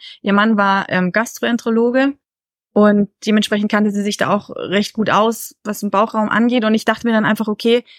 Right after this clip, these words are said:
der Chirurg hatte mir empfohlen, ich soll wirklich zügig damit anfangen, dann vertraue ich dem, weil der ist eine Koryphäe auf dem Gebiet. Und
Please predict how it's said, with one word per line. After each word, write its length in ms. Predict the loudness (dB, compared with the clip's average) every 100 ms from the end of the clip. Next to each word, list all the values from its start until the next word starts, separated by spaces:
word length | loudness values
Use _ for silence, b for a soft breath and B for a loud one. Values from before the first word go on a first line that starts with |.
| b b
der 340 | 2 4 2 -4 _ _ _ -8
Chirurg 360 | -2 2 2
hatte 160 | 2 0
mir 120 | 2
empfohlen, 400 | 0 2 2 2
ich 140 | 0
soll 240 | 0 0 0
wirklich 260 | -4 -8
zügig 300 | -6 -4 -2
damit 260 | 0 -2 0
anfangen, 360 | -2 0 -2 -2
dann 160 | -2
vertraue 400 | -4 -4 2 2
ich 120 | 2
dem, 240 | 0 0 2
weil 120 | 2
der 120 | 0
ist 180 | -2 -2
eine 140 | -2 -2
Koryphäe 460 | -2 -4 -2 -2
auf 100 | -2
dem 160 | -2 -2
Gebiet. 300 | 0 -2 -4 B B B B
Und 380 | 0 2 4 0